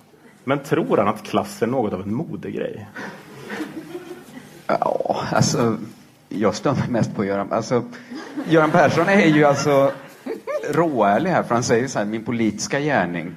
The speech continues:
Speaker 2: kommer präglas av att, eh, bekämpa klassamhället." Vad gör han? Nu har han ju i-, återinfört feodalismen på sin jävla gård.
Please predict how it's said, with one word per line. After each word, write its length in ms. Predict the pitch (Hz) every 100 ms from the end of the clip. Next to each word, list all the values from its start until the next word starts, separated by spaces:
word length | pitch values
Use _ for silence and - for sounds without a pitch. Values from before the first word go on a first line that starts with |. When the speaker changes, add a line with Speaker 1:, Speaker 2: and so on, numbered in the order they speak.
| -
Speaker 2:
kommer 200 | 95 92
präglas 520 | - 90 82 82 80
av 80 | 85
att, 260 | 85 -
eh, 60 | - - 62 - - -
bekämpa 580 | - - 101 107 98 101
klassamhället." 680 | 107 95 95 85 85 82 - - - - -
Vad 160 | 117 147
gör 240 | 120 98
han? 220 | 107 120
Nu 120 | 113
har 160 | 101 139
han 200 | 156 127
ju 60 | 120
i-, 240 | 113 113 -
återinfört 880 | 147 120 95 - - 98 98 107 98
feodalismen 1200 | - 98 101 113 113 113 - - 113 127 160 170 160 - - - - - - - -
på 140 | 147
sin 260 | 131 131 165
jävla 340 | 143 127 113 104
gård. 600 | - 135 190 95 98 104